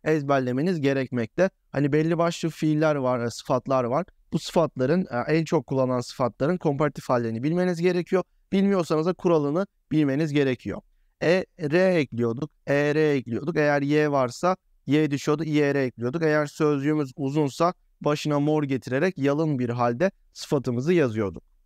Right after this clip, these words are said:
O zaman bakacak olursak fat nedir? Şişman, e, şişmandır, daha şişmandır diyebilmek için fatter ifadesini kullanacağız. Burada T'miz tekrar etmekte. Fat tek heceden oluştuğundan dolayı kısa olduğu için,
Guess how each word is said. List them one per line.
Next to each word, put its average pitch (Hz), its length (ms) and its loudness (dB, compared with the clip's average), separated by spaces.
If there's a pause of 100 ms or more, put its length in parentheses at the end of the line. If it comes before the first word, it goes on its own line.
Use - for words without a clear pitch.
(260)
O 190 140 2
zaman 196 300 2
bakacak 185 360 2
olursak 175 460 -2 (100)
fat 139 480 0 (300)
nedir? 165 320 2
Şişman, 156 540 -2 (400)
e, 127 260 2
şişmandır, 151 720 -2
daha 143 260 0
şişmandır 139 600 -2
diyebilmek 123 400 -2
için 190 240 -2 (380)
fatter 147 560 0 (280)
ifadesini 120 600 -2
kullanacağız. 123 460 -2
Burada 147 200 0
T'miz 156 440 0 (300)
tekrar 147 400 2
etmekte. 123 460 -2
Fat 170 460 -2
tek 160 240 -2
heceden 139 440 0
oluştuğundan 123 680 -2
dolayı 113 380 0 (280)
kısa - 200 -2
olduğu 123 220 0
için, 104 260 -2